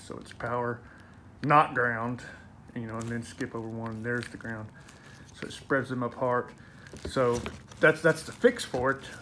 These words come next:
a, a new style plug on the pump hat, but then also the pump will have to come with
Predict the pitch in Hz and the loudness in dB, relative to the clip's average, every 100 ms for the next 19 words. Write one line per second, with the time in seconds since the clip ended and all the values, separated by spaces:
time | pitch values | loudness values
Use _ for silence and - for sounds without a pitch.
0 | - 127 - 127 131 147 - 147 139 135 | -8 -6 -4 -2 0 0 0 4 6 6
1 | 131 - 151 143 147 139 143 156 151 - | 2 2 6 6 4 0 0 0 -2 -8
2 | - - - - - - 143 - - - | -14 -14 -12 -12 -4 2 2 0 -4 -18
3 | - - - - - - - - 135 147 | -18 -18 -18 -16 -12 -10 -12 -6 0 2
4 | 135 131 - 139 123 117 - - - - | 4 4 2 -2 -2 -6 -12 -16 -16 -16
5 | - 135 - 131 127 123 123 117 135 127 | -12 -12 -4 -4 -2 -2 -2 -2 -6 -6
6 | 117 117 | -4 -4